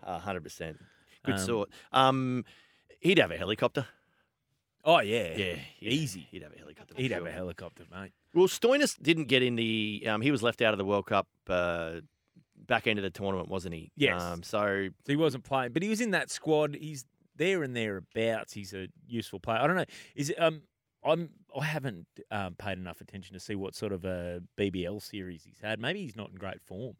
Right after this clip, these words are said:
Speaker 2: But he's another one who gives you options 'cause he, he bowls well. Um, when he's in form, he, he can be a devastating batsman. So,
Speaker 1: Yeah.
Speaker 2: um, that's, that's an interesting one. But with all these people, oh, unlucky to be left out,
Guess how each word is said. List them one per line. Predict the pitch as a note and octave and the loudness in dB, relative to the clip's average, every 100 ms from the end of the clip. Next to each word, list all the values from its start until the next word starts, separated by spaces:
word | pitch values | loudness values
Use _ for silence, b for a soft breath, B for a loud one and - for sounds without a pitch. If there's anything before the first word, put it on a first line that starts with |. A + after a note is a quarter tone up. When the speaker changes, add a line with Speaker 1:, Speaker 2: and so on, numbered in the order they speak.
| _ _ _ _ | _ _ _ _
Speaker 2:
But | C#3+ | 4
he's | G3+ A#3+ | 4 6
another | F#3+ D3 | 6 6
one | B2+ A#2 | 4 2
who | A#2+ | 0
gives | A#2 G2 | 0 -4
you | A#2+ | -4
options | G#2+ - A2 | -4 -6 -10
'cause | - G#2+ | -10 -6
he, | A2+ A2+ | -6 -6
he | A#2+ A2 | -8 -6
bowls | G#2 B2+ C#3 A#2+ | 2 4 4 2
well. | A#2 G#2+ G#2 G#2 - _ _ - | -2 -2 -2 -4 -8 _ _ -8
Um, | G#2 G2+ G2 - | -6 -4 -6 -2
when | A#2+ | -2
he's | A#2 G2 | -2 -4
in | G2+ | -8
form, | - G#2 G2+ F#2+ - | -6 -6 -4 -6 -10
he, | F#2+ F#2 F#2 | -12 -12 -14
he | - G#2 - | -20 -20 -16
can | G2 | -4
be | G2 | -4
a | |
devastating | E2 G#2 G#2+ - F#2 D#2 D#2+ | 0 -2 -2 -6 -8 -8 -10
batsman. | D#2+ F2 - F2 D2+ | -8 -10 -12 -18 -10
So, | A#2 G#2 F#2+ b | -4 -2 -4 b
Speaker 1:
Yeah. | G2 D#2+ _ - | -6 -6 _ 0
Speaker 2:
um, | A#2 A#2 A#2+ | 2 2 2
that's, | F#3 - D#3+ | 4 2 4
that's | E3 E3+ | 4 4
an | C#3 | 2
interesting | C3+ - C#3 | 0 -2 -4
one. | B2+ | 0
But | C#3+ F3 - _ _ _ _ | 2 0 0 _ _ _ _
with | E3 G3 | 4 6
all | A3+ D#3+ | 8 6
these | C3 A2 | 4 2
people, | B2+ A2 G#2 | -2 0 0
oh, | G#2 G2+ | 0 0
unlucky | G#2 G#2+ - G#2+ | -2 -4 -6 -8
to | G2 | -10
be | F#2 G2 | -10 -10
left | F2+ - | -10 -6
out, | G2 | -4